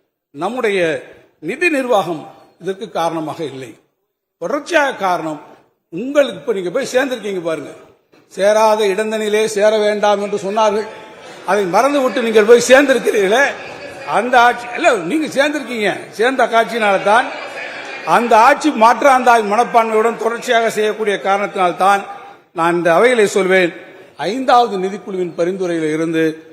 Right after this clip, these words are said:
இப்போது பதினான்காவது நிதிக்குழுவின் பரிந்துரை வரை மத்திய வரிகளிலே தமிழ்நாட்டினுடைய பங்கு குறைந்து கொண்டு வருகிறது. அதனால்தான் நம்ம நிகர பொது கடன்களை பார்ப்பதில் சொன்னால்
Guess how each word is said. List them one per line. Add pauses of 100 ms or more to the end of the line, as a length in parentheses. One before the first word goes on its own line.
(240)
இப்போது
பதினான்காவது
நிதிக்குழுவின்
பரிந்துரை
வரை (540)
மத்திய
வரிகளிலே
தமிழ்நாட்டினுடைய
பங்கு
குறைந்து
கொண்டு
வருகிறது. (540)
அதனால்தான்
நம்ம (100)
நிகர (140)
பொது (100)
கடன்களை
பார்ப்பதில்
சொன்னால்